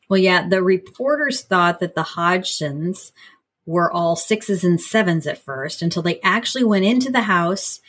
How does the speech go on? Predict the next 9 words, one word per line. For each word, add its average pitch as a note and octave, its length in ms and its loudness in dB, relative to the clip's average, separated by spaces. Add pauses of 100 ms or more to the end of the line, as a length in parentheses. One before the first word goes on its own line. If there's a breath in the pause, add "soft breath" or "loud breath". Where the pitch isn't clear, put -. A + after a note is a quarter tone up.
(360 soft breath)
and F#3 180 2
some A3+ 240 2
of A3+ 120 2
them G3+ 220 2
witnessed F3+ 400 -2
some F3 120 2
stuff D#3+ 340 -4
flying C#3+ 240 -6
around. D#3 580 -2